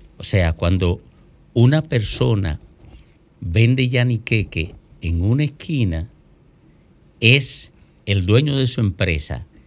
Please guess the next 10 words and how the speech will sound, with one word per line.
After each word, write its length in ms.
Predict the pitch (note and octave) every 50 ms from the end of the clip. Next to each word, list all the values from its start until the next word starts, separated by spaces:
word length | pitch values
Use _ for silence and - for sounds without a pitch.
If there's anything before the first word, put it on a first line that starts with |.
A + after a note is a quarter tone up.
| _ _ _ _ _ - -
y 120 | G#2+ A2 A2
el 100 | G2 F#2
obrero 460 | F2 D#2 - A2 A#2 B2 A#2 G2+ F2+
de 120 | E2+ E2+
su 140 | D#2+ - D#2+
empresa, 580 | C#2 C2 B1 - D2+ D2+ - - - - - - _ _ _ _ _ _ _ _ - - _ _ _ - - - - - - - - - - - _ _ _ _
por 140 | _ F#2+ E2+
vía 200 | E2 G2+ G#2+ A2
de 120 | A#2 A#2+ A#2
consecuencia, 840 | - A#2 A2 - A2 G2+ - A2 G#2+ G2 F2 D#2+ - E2+ D#2 D2+